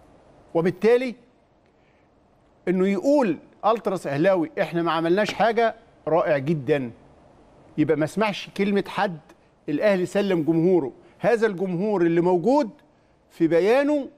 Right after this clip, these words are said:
قال إن إحنا ما لناش دعوة. يبقى نس-، نشوف مين اللي ليه دعوة.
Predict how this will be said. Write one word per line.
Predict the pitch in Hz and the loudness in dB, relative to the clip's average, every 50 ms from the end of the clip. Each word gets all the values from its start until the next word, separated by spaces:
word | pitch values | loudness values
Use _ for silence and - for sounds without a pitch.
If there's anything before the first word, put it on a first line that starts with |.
| _ _ _ - 196 | _ _ _ -4 0
قال | 214 262 254 | 0 0 2
إن | 233 214 226 | 0 -2 -2
إحنا | 208 - 202 202 | -4 -4 -4 -4
ما | 196 | -2
لناش | 185 185 190 214 220 180 | -2 0 0 0 -2 0
دعوة. | 147 196 185 156 135 120 113 - _ _ _ - _ _ _ _ - | 0 2 2 2 0 -2 -8 -14 _ _ _ -20 _ _ _ _ -4
يبقى | 165 170 147 180 170 156 156 | -4 -2 0 2 0 0 0
نس-، | - - - - - - | -4 -8 -18 -18 -12 -4
نشوف | 185 170 151 - 240 277 226 - - - | -4 -2 0 2 2 2 2 0 -6 -2
مين | 170 190 269 302 302 | 2 4 4 6 4
اللي | 294 240 214 208 | 4 2 2 2
ليه | 202 214 190 | 2 2 2
دعوة. | 160 175 160 123 95 87 - | 2 2 0 -2 -2 -6 -12